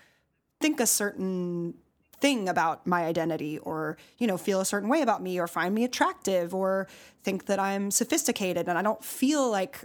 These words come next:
myself or I don't feel like those things in this hair." And when you, when your hair is as short as you're saying it is, there's not really that much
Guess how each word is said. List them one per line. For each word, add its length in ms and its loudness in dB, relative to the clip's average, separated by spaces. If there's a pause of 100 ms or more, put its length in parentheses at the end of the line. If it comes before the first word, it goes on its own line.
(120)
myself 680 0
or 40 0
I 40 2
don't 140 0
feel 180 2
like 200 0
those 200 2
things 260 0
in 100 -2
this 340 -2 (320)
hair." 520 -2
And 140 2
when 120 2
you, 120 0 (540)
when 100 2
your 100 2
hair 160 4
is 140 0
as 140 0
short 300 2
as 120 -2
you're 80 -2
saying 360 0
it 100 2
is, 280 2
there's 180 0
not 260 0
really 240 2
that 220 0
much 540 0